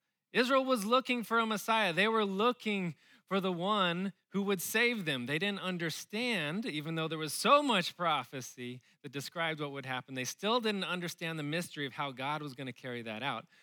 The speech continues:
But they had hope. But to the Gentiles, they were without hope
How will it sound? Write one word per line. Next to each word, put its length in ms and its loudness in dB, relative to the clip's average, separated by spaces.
But 140 -10
they 160 -2
had 340 2
hope. 500 -6
But 180 -16
to 100 -16
the 100 -10
Gentiles, 600 -2
they 140 2
were 160 2
without 480 2
hope 460 -10